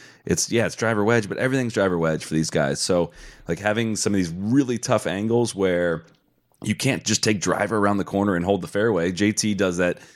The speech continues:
thing on fourteen every year where he tries to, to cut around the corner, but, like, they commented on the broadcast today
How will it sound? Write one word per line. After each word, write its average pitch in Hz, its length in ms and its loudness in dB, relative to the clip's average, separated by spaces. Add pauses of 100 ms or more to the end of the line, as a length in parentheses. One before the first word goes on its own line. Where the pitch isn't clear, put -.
(240)
thing 101 160 0
on 95 140 0
fourteen 98 640 0
every 90 220 2
year 87 260 2
where 87 140 2
he 85 100 2
tries 87 360 0
to, 80 180 0 (220)
to 98 80 4
cut 90 240 2
around 87 180 2
the 82 80 -6
corner, 110 420 0
but, 85 140 -2
like, 80 220 0 (300)
they 92 100 0
commented 98 360 2
on 92 80 0
the 87 60 -2
broadcast 87 460 2
today 87 480 0